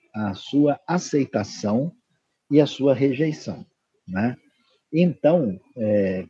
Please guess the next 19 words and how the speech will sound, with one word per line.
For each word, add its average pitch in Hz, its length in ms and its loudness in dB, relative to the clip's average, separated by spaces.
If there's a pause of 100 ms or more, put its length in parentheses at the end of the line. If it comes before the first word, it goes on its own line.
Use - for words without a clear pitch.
como 175 380 2
ele 110 200 0
se 107 120 -2
apresenta 98 560 -2
como 101 180 0
Messias, 101 760 -4 (220)
que 98 80 -8
vai 110 280 0
trazer 98 400 0
esse 98 240 -4
reino 101 360 0
de 92 120 -2
Deus 90 340 0
definitivo, 92 920 -4 (760)
a-, 104 180 -4
as 123 140 0
pessoas, 143 640 2
para 123 640 0 (100)
fazerem 117 460 0